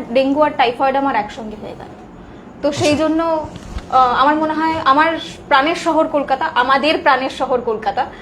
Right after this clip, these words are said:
Speaker 1: আমাদেরকে এই বিশেষ বিশেষ কিছু, আহ, অনুষ্ঠান ফেস্টিভিটিজের সময় ছাড়তে চায় না, আমরাও হয়তো মন থেকে মেনে নিতে চাই না।
Speaker 2: আচ্ছা, আমি দর্শকদেরকে আগাম বলে রাখছি, আমি অ্যাঙ্কার, ও পার্টিসিপেন্ট, হ্যাঁ? আচ্ছা, <laughs> মানে এটা ভুলে যদি কেউ যায়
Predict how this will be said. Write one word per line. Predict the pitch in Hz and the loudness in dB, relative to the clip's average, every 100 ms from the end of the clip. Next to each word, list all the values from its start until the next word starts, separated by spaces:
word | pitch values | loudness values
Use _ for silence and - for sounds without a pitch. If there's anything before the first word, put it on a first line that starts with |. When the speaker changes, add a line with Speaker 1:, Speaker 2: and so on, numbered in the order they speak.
| - - | -18 -6
Speaker 1:
আমাদেরকে | - 262 285 302 311 330 | -2 2 2 2 2 0
এই | 277 | 0
বিশেষ | 240 277 359 359 | 0 0 2 0
বিশেষ | 302 302 330 - | 0 0 -2 -2
কিছু, | 302 320 311 302 - - - - | -4 -2 -4 -4 -12 -18 -18 -4
আহ, | - 247 240 226 269 | 2 4 4 2 2
অনুষ্ঠান | 294 294 - 294 285 | 0 -2 -4 -2 0
ফেস্টিভিটিজের | 285 247 - 262 269 269 277 277 | 0 -4 -4 -6 -6 -2 -2 -2
সময় | 247 254 262 | -6 -6 -6
ছাড়তে | 240 214 233 | -8 -6 -8
চায় | - 185 - | -8 -12 -12
না, | - - - - | -18 -18 -16 -2
আমরাও | 247 285 339 359 | 0 4 4 6
হয়তো | 320 311 | 4 2
মন | 294 269 | 0 -2
থেকে | 294 302 | -4 -4
মেনে | 269 247 | -4 -2
নিতে | 240 220 208 | -4 -6 -8
চাই | 202 | -10
না। | 196 - - | -14 -12 -2
Speaker 2:
আচ্ছা, | 131 | 2
আমি | 151 | 4
দর্শকদেরকে | 143 - 156 147 165 170 147 | 2 2 0 0 2 4 4
আগাম | 127 110 131 | 2 0 0
বলে | 123 127 | 2 2
রাখছি, | - - - - - - | 0 -8 -10 -16 -18 -4
আমি | 127 143 156 - | 0 2 0 -2
অ্যাঙ্কার, | 117 113 139 139 - 123 | -4 0 0 -2 -4 0
ও | 117 113 | 2 2
পার্টিসিপেন্ট, | 104 95 113 98 90 | -2 -4 -6 -6 -6
হ্যাঁ? | 120 - - - - - - | -8 -10 -16 -16 -18 -6 0
আচ্ছা, | 120 - - | 0 -2 -6
<laughs> | - 175 240 539 494 480 494 466 494 - - 381 - | -4 -2 4 6 6 2 0 2 0 -2 -2 0 4
মানে | 190 | 6
এটা | 175 202 | 6 4
ভুলে | 151 131 143 175 | 4 2 4 6
যদি | 196 | 4
কেউ | - 180 | 6 4
যায় | 156 139 185 | 6 4 4